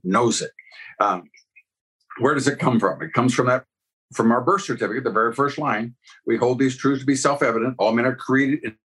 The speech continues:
endowed by their creator with certain inalienable rights." So that comes from God. So that meant that a Jew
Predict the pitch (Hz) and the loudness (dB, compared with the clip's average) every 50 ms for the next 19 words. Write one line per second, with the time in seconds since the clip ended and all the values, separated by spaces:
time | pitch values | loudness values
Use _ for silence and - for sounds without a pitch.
0 | _ 113 113 123 127 139 156 156 135 104 - 131 147 - 160 170 165 - 156 147 | _ 0 2 4 4 2 2 0 0 0 2 2 2 0 -2 -4 -4 -4 -2 0
1 | 139 143 143 135 - - 151 151 143 139 135 135 139 147 147 160 165 170 156 117 | 0 0 0 -2 -2 -4 -4 -4 -4 -4 -4 -2 -2 0 0 2 2 2 2 0
2 | - - - - - _ _ _ - - 147 143 139 139 143 143 - - 156 170 | -2 -6 -10 -16 -16 _ _ _ -2 0 2 2 4 2 0 -2 -2 -2 -2 -2
3 | 160 - - - 180 175 165 147 214 220 170 - - - - _ _ _ _ _ | -2 -4 -2 -2 0 0 0 2 0 0 0 -2 -6 -10 -14 _ _ _ _ _
4 | - - 143 135 151 185 - - 147 147 151 131 - 131 127 120 - - - 226 | -4 0 0 2 2 0 -2 -2 -2 -2 -2 -2 -2 -2 -2 -2 -2 -4 -2 0
5 | 226 151 120 113 139 160 | 0 0 0 -2 -4 -10